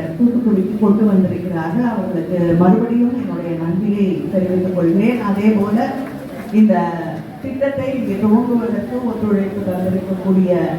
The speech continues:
நம்முடைய டீன் அவர்களுக்கும் இங்கே வைத்து அவர்களை அழைத்து கொண்டு வந்து அதை எடுத்து வைக்க முடியும். அதே போல இந்த டெஸ்ட்டை, ஆஹ், எப்படி பண்றதுன்னு ட்ரெயின் பண்றதுக்கு வந்திருக்காங்க. ஆஹ்,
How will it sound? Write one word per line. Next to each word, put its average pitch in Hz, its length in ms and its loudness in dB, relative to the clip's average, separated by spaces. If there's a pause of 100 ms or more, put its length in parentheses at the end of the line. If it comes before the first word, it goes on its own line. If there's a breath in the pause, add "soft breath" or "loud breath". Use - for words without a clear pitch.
(140)
நம்முடைய 185 440 -2
டீன் 214 300 2
அவர்களுக்கும் 185 760 2
இங்கே 180 280 0
வைத்து 214 400 0
அவர்களை 185 380 0
அழைத்து 185 400 0
கொண்டு 202 360 -2
வந்து 180 300 -6 (440)
அதை 185 180 4 (140)
எடுத்து 214 300 0
வைக்க 180 360 0
முடியும். 190 480 -2
அதே 202 240 -2
போல 220 220 0
இந்த 208 220 -2
டெஸ்ட்டை, 190 380 2 (640)
ஆஹ், 170 380 -2 (100)
எப்படி 220 240 -2
பண்றதுன்னு 220 680 2
ட்ரெயின் 208 360 2
பண்றதுக்கு 196 500 0
வந்திருக்காங்க. 170 600 -4 (600)
ஆஹ், 180 300 0